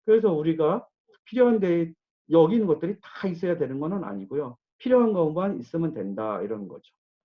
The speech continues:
예. 그래서 여기 이제 한스드-, 어, 함스,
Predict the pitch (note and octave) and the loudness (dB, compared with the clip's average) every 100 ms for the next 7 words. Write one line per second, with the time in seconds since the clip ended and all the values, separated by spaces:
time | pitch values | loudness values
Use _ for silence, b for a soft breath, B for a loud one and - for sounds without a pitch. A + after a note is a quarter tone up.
0 | _ _ G#2+ - _ _ _ b b b | _ _ -20 -20 _ _ _ b b b
1 | _ - G#3+ A3 G#3+ G3+ F#3 E3+ _ _ | _ 2 4 6 4 4 0 -6 _ _
2 | _ _ _ _ _ - A#2+ C#3+ D#3+ F3 | _ _ _ _ _ -6 2 2 4 0
3 | D#3 D#3 D3 C#3 - - _ _ A3+ B3 | 2 4 4 2 -4 -12 _ _ -2 -2
4 | B3 G3+ F#3+ - - B2+ C3+ A3+ A3+ A3 | -2 -4 -4 -4 -6 -6 -2 -2 2 2
5 | G3 G#3+ | 2 0